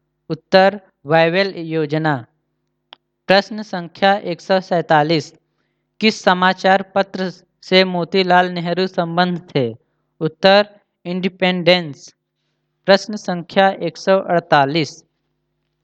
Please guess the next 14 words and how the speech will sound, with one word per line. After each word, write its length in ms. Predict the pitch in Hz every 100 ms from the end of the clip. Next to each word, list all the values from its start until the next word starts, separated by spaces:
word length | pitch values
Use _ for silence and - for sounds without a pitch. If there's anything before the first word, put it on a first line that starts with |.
| -
निम्नलिखित 720 | 156 170 170 160 160 208 208 180
में 180 | 175
से 260 | 175 - 196
कौन 420 | 196 - 180 190
सुमेलित 680 | 180 180 175 170 175 190 180
नहीं 360 | 165 156 190 165
है? 220 | 127 107 _ _ _ _ _ -
उत्तर, 460 | 160 _ 185 196 190 _ _ _
कैबिनेट 540 | 180 175 160 185 196 190
मिशन, 480 | 175 160 190 180 123 _ _ _ _
लॉर्ड 400 | 147 165 185 202
माउंटबेटन। 840 | 190 170 185 190 156 151 151 175 143
प्रश्न 1300 | 113 _ _ _ _ _ _ _ _ _ _ 208
संख्या 640 | 202 170 160 _ - 190